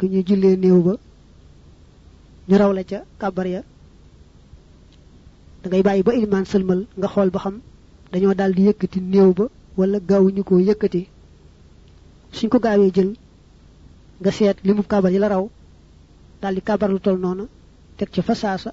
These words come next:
asalaamaaleykum. Su fekkee nag dañ ko faa bàyyi,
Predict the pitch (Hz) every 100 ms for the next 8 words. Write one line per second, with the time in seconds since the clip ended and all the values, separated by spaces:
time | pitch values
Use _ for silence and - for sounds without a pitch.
0 | - - 185 185 185 180 185 185 170 -
1 | - - - - - - - - - -
2 | - 226 - 208 190 - 190 208 190 202
3 | 190 185 180